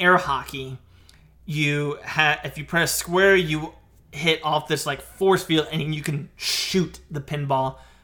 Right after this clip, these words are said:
really fast to try to get into the end goal, and everyone starts with twenty lives. And so that's the original. Nothing fancy, just that.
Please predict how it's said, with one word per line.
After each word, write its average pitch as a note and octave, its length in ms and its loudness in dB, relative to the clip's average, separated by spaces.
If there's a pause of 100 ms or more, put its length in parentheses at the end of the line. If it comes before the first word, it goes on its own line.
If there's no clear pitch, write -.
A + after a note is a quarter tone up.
(140)
really F3 240 6
fast C#3 600 2
to D3+ 120 -4
try C#3+ 260 4
to C#3 240 -2 (280)
get D#3 160 0
into C#3+ 320 -6
the D3 160 -4
end D#3+ 160 0
goal, C#3+ 180 -4
and D3 160 -6
everyone D3+ 380 0
starts D3 420 0
with C#3+ 180 -4
twenty D3+ 320 -4
lives. D3+ 680 -4 (800)
And D3 520 0
so C#3+ 680 2 (160)
that's F#3+ 280 2
the G3+ 120 2
original. E3 380 -2
Nothing G3 400 2
fancy, F3 580 2
just - 300 -2
that. A#2 240 -10